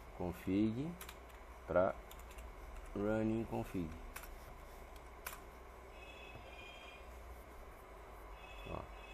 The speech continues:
Ele tá copiando. Beleza,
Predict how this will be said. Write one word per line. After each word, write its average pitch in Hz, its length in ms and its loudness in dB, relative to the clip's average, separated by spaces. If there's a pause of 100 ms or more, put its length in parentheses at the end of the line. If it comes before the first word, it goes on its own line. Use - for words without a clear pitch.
(2000)
Ele 76 180 2
tá 76 140 4
copiando. 80 760 4 (2250)
Beleza, 90 420 8